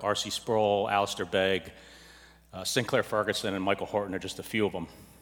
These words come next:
One topic one night was on that, the reading of God's Word in church, and MacArthur retold a story of a visiting pastor, I think he was from another country,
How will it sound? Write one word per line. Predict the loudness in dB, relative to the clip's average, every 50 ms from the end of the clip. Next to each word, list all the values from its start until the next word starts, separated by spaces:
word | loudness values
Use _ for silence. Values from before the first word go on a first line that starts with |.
| -20 -14 -2
One | 2 2 2 2
topic | 4 6 6 6 6 6 2 -2 -2 -4 -16 -18 -20 -20 -20 -12 0
one | 2 4 4 6
night | 6 6 6 6
was | 4 2 4
on | 4 4 4 6
that, | 6 6 4 4 2
the | 0
reading | 0 2 2 2 2
of | 0 2
God's | 4 4 4 4 4
Word | 2 2 2
in | 2 0
church, | 2 4 4 4 2 0 -2 -8 -8 -10 -16 -20 -20 -20 -20 -20 -20 -10 -4
and | 0 0
MacArthur | 0 0 4 6 6 6 6 4 4 4 4 4 4 0 -4 -18 -18 -8 -2
retold | -2 0 2 4 2 2 4
a | 0
story | -4 -2 2 2 4 4 4 4 2
of | 2 0 0 0
a | -2 -2
visiting | 0 0 0 0 0 0 0 0
pastor, | 2 2 4 4 4 2 0 0 0 0 0 0 -4 -12 -10
I | -10 -8
think | -8 -6 -6
he | -6
was | -6 -6 -6
from | -4 -4 -2 -2
another | -2 -2 -2 -2 -2
country, | 0 2 0 0 0 0 -2 -2 -2 -2